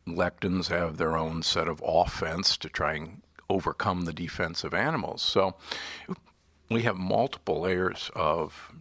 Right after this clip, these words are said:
defense. We have mucus, which is mucopolysaccharides, and mucus is actually sugar molecules that lectins, which are proteins, attach to.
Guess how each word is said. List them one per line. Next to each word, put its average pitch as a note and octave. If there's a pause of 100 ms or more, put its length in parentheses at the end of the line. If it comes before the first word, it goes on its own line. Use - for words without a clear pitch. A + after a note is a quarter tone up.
defense. -
We F#2
have F#2+
mucus, F#2 (260)
which F2
is D2+ (120)
mucopolysaccharides, F#2 (400)
and A2+
mucus C#3+
is A2
actually G2
sugar -
molecules -
that E2+
lectins, E2
which -
are D#2+
proteins, -
attach -
to. -